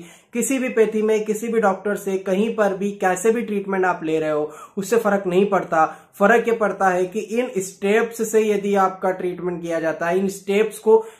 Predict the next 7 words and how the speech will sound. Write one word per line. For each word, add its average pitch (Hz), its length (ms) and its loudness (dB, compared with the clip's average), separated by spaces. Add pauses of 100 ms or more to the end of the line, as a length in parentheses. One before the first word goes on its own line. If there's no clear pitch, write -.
(100)
ध्यान 175 480 0
में 247 120 0
रखकर 220 260 0
ट्रीटमेंट 190 500 -2
किया 180 160 0
जाता 160 300 -2
है, 139 200 -6